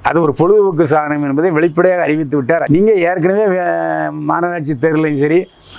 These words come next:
உள்ளாட்சி தேர்தலில் நிறைய இடத்துல ரசிகர் மன்றத்தில் போட்டியிட செஞ்சீங்க. போட்டியிட்ட இடத்துல பெருவாரியா வந்து, அஹ், ஜெயிச்சிருக்காங்க, அதுல இல்லைன்னு சொல்லல. இன்னும் இரண்டு ஆண்டுகளே இருக்கிறது, ரெண்டு ஆண்டுகள் கூட முழுமையா இல்ல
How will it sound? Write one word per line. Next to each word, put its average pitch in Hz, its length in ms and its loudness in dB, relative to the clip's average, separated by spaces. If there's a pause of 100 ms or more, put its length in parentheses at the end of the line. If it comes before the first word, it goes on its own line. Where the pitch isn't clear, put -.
(200)
உள்ளாட்சி 151 380 2
தேர்தலில் 156 420 0
நிறைய 165 280 0
இடத்துல 170 320 0
ரசிகர் 156 320 -2
மன்றத்தில் 156 280 0
போட்டியிட 147 360 -2
செஞ்சீங்க. 135 420 -2 (440)
போட்டியிட்ட 185 420 2
இடத்துல 185 300 2
பெருவாரியா 196 520 2
வந்து, 196 260 2 (960)
அஹ், 165 180 0
ஜெயிச்சிருக்காங்க, 170 560 2
அதுல 147 220 0
இல்லைன்னு 175 300 0
சொல்லல. 160 200 2 (100)
இன்னும் 202 480 2
இரண்டு 175 380 2
ஆண்டுகளே 190 500 0
இருக்கிறது, 170 720 0
ரெண்டு 165 280 2
ஆண்டுகள் 180 320 2
கூட 196 180 0
முழுமையா 180 420 0
இல்ல 165 380 0